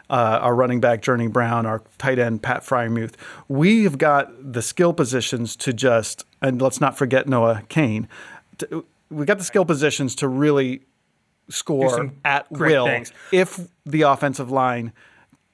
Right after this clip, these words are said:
Speaker 1: can give us the room.
Speaker 2: Hot take.
Speaker 1: Let's hear it.
Speaker 2: Hot take, bold prediction.
Speaker 1: Wow.
Speaker 2: I'm doing it.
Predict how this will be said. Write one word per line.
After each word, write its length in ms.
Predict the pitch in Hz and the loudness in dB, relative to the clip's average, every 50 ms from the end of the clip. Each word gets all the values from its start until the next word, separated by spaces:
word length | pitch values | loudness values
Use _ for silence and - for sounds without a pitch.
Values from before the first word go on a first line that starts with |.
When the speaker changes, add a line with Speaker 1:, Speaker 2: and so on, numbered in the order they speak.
| _ _ _ _ _ _ _ | _ _ _ _ _ _ _
Speaker 1:
can 120 | - 131 120 | -6 -4 -2
give 120 | 135 127 131 | -2 -2 -2
us 120 | 123 - | -4 -6
the 80 | 135 117 | -6 -8
room. 300 | 120 117 110 104 107 - _ _ _ _ _ _ _ - | -8 -8 -8 -10 -14 -18 _ _ _ _ _ _ _ -12
Speaker 2:
Hot 420 | - - - 208 196 156 - - | -8 -2 2 2 2 2 0 -4
take. 380 | - - 175 156 160 - - - - - - - - - - | -2 0 2 2 2 0 -4 -8 -14 -14 -14 -18 -20 -18 -8
Speaker 1:
Let's 180 | - 131 - - | -6 -6 -4 0
hear 160 | 160 160 147 | 2 2 2
it. 80 | 127 120 | 4 2
Speaker 2:
Hot 180 | 185 208 208 - | 0 0 0 0
take, 300 | - 190 185 151 135 135 | 0 0 0 0 -2 0
bold 320 | 180 185 202 208 196 202 | 2 4 4 4 2 0
prediction. 800 | - 226 202 165 185 185 180 - - - 170 156 160 170 160 - | -4 -4 -2 0 -2 -2 -2 -4 -8 -6 -4 -4 -4 -6 -8 -10
Speaker 1:
Wow. 400 | - 123 117 120 120 113 110 107 - _ _ _ _ _ _ - | -4 0 0 2 2 2 0 -4 -8 _ _ _ _ _ _ -10
Speaker 2:
I'm 140 | 147 151 151 | -6 -6 0
doing 260 | 156 185 180 170 156 | 2 2 2 2 0
it. 140 | 139 131 - | 0 -2 -4